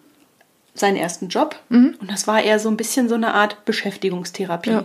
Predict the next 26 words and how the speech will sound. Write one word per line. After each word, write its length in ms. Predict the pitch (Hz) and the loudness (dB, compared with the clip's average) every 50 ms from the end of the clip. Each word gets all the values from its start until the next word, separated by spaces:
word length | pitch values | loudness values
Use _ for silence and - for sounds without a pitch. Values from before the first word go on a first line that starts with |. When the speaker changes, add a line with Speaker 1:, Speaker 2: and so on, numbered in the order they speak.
| - - - _ _ - | -4 -12 -20 _ _ -2
Speaker 1:
Denn? 260 | 185 190 233 339 440 - - _ _ _ _ _ _ _ _ _ _ _ _ _ _ - - - - - _ | 0 2 4 2 2 0 -10 _ _ _ _ _ _ _ _ _ _ _ _ _ _ -20 -18 -18 -18 -2 _
Speaker 2:
Denn 220 | - 247 220 220 - | 2 2 2 2 0
er 140 | - 226 208 | 0 0 4
sollte 480 | 220 208 202 214 220 254 254 254 240 | 4 4 4 4 4 4 2 2 2
diese 260 | 202 208 202 208 190 | 0 -2 -2 -2 0
Abrechnungssoftware 720 | - 196 - - 269 262 277 269 262 269 285 277 277 277 262 | -2 -4 -2 -4 -2 0 2 0 2 2 -2 -4 -2 -2 -2
sich 180 | 240 233 - | -2 -2 -2
angucken 440 | - 214 254 262 - 302 294 - 277 | 0 0 0 0 0 -4 -2 0 0
und 120 | 233 220 233 | 0 2 2
da 120 | 220 202 | 2 2
war 160 | 214 220 233 | 2 2 2
so 260 | 220 247 233 - - - - - - - - _ | 2 0 0 0 -4 -12 -20 -20 -20 -20 -6 _
in 140 | 196 220 233 | 2 4 4
den 160 | 226 214 214 | 4 2 0
Protokollen 580 | - - 226 - 214 214 - - 240 247 247 | -2 -6 -4 -2 -2 -4 0 2 2 4 4
oder 160 | 226 208 202 190 | 4 4 2 2
in 60 | 196 | 0
den 160 | 196 196 196 | 0 -2 -2
Reports 440 | - 220 220 - - 247 240 240 - | -4 -6 -8 -4 -4 -4 -4 -2 0
war 140 | 220 220 214 | 2 2 4
irgendwann 420 | - 214 208 208 208 208 208 208 | 4 2 2 2 2 2 2 2
irgendwie 300 | - 233 214 208 202 202 | 0 -2 -2 -2 -4 -4
so 120 | 190 202 | -4 -4
ein 40 | 196 | -6
kleiner 320 | 196 - 208 208 208 196 196 | -4 -2 -2 0 0 0 -2
Fehler, 480 | - 214 214 208 208 202 202 202 202 | -2 -2 0 2 2 2 2 0 -4